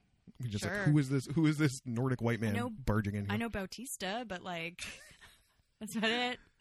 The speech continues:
Speaker 1: Oh, is he in it?
Speaker 2: Yeah.
Speaker 1: I did hear that, right.
Speaker 2: Yeah.
Speaker 1: 'Cause we had a long talk at work about just how, like, that guy really, like,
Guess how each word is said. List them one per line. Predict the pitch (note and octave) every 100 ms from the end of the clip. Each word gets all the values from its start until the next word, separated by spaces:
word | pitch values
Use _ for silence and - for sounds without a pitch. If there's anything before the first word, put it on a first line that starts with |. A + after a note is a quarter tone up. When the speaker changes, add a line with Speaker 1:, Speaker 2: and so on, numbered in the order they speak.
| - - - -
Speaker 1:
Oh, | C3+
is | B2+
he | F3
in | A3
it? | C4+ - -
Speaker 2:
Yeah. | C#4 G#4+
Speaker 1:
I | D3
did | F#3
hear | C#3 A#2+
that, | G#2 G2
right. | A#2 G#2+ F2+ A3+
Speaker 2:
Yeah. | A#3+ F3+ - _ -
Speaker 1:
'Cause | B2 F#2+
we | A2+
had | G#2
a |
long | A2 C#3
talk | D3 C#3+
at | G#2
work | C3 A#2
about | F#2+ F#2+
just | F#2+ -
how, | G2+
like, | F#2+ F2+ -
that | G2
guy | G#2+
really, | F#2 G2 G2 G2+
like, | F#2 -